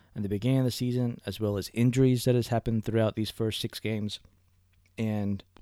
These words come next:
you really kinda look at an offensive line that is not the offensive line I think anybody thought we would have, you know, at the end of spring camp, obviously. So,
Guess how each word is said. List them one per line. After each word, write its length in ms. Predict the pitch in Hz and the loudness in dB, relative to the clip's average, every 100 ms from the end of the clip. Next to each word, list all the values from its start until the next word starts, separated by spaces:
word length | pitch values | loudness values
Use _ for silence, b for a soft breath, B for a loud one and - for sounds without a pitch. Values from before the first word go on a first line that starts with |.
| - | -18
you 180 | - 143 | -8 -2
really 240 | 135 156 147 | 2 4 2
kinda 220 | - 127 | 2 2
look 280 | 117 117 - | 4 2 2
at 100 | 117 | 2
an 100 | 110 | 2
offensive 520 | 104 110 117 95 104 | 0 0 0 -4 -4
line 480 | 104 110 107 104 101 - - | -2 -2 0 -2 -6 -10 -2
that 220 | 113 - _ | -2 -2 _
is 240 | 117 101 - | -4 -4 -6
not 380 | 120 117 113 - | -2 0 0 -2
the 100 | 104 | 0
offensive 480 | 110 107 113 107 101 | 0 0 -2 -2 -2
line 240 | 104 98 | 0 0
I 80 | 98 | -2
think 280 | - 101 101 | -2 -4 -2
anybody 360 | 104 98 98 | -2 0 -2
thought 280 | 95 107 104 | -2 0 0
we 80 | 98 | 2
would 140 | 98 | 0
have, 380 | 85 101 95 90 - - _ - | 0 -2 0 -4 -8 -14 _ 2
you 80 | |
know, 120 | 120 107 | 4 4
at 100 | 104 | 2
the 80 | 87 | -2
end 160 | 107 | -2
of 60 | 85 | -2
spring 260 | - 101 | -2 -2
camp, 380 | 92 95 92 - _ _ _ b b b b | -2 -6 -6 -8 _ _ _ b b b b
obviously. 520 | 110 101 92 - - | 0 0 0 -8 -12
So, 400 | 85 123 117 104 | -4 2 2 2